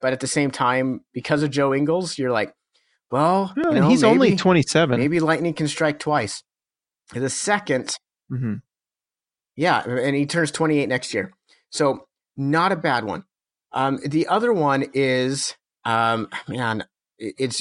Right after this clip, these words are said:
Speaker 1: it's,
Speaker 2: Dragan Bender.
Speaker 1: it's
Speaker 2: I like
Speaker 1: Bender
Speaker 2: Bender, but
Speaker 1: from
Speaker 2: he's been,
Speaker 1: Phoenix.
Speaker 2: oof.
Speaker 1: Um, he's a, he's a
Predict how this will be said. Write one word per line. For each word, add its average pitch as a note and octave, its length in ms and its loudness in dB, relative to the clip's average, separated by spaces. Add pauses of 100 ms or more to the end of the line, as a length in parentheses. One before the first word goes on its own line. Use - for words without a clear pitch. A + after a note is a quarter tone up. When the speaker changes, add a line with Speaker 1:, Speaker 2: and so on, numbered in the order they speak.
Speaker 1:
it's, B2+ 140 0
Speaker 2:
Dragan C3+ 220 0
Bender. A#2+ 200 0
Speaker 1:
it's G#2 140 0
Speaker 2:
I E3 180 4
like C3+ 300 4
Speaker 1:
Bender G#2 240 2
Speaker 2:
Bender, - 20 0
but G#2 240 2
Speaker 1:
from - 80 -12
Speaker 2:
he's C#3 240 0
been, A2 80 -2
Speaker 1:
Phoenix. G#2+ 480 -2
Speaker 2:
oof. - 320 -2 (1000)
Speaker 1:
Um, B2 500 2 (3250)
he's F#3 240 0
a, D#3+ 180 2
he's E3 240 0
a B2+ 160 0